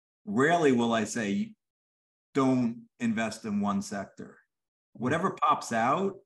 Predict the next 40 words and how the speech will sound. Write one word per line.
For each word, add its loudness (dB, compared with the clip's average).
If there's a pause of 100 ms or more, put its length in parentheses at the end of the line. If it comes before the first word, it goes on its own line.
(360)
of -2
the -6
screens -2 (160)
and 0
the -2
price -4
targets -6
is -2
where -2
you 2
wanna 0
go. -2
And -2
it -6
could -6
be 0 (1000)
a -4
financial -4
company 0
earlier 0
this -4
year -4 (500)
you -4
know, 2
nobody 2
wanted 0
to -4
invest -2
in -2
banks, -2
but -6
you, 0 (100)
if -6
you -2
had -4
invested -4
in 0
the 0
bank -2
sector -4